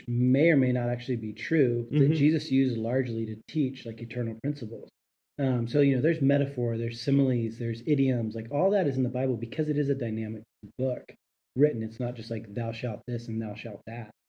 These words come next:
Speaker 2: Sure. Okay. Yeah, that makes total sense then.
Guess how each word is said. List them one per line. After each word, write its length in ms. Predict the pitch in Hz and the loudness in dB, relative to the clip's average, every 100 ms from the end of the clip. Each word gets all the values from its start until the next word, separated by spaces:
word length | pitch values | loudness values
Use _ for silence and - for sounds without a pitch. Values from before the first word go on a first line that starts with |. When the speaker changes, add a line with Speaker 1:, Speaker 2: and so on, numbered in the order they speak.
| _ | _
Speaker 2:
Sure. 320 | - 120 92 - | 4 4 4 0
Okay. 340 | 131 104 87 - | -2 0 0 2
Yeah, 160 | 120 104 | 2 4
that 160 | 120 | 2
makes 200 | 110 101 | 0 -2
total 240 | 107 - - | 2 4 2
sense 300 | 82 73 82 | -4 -10 -12
then. 180 | 80 | -12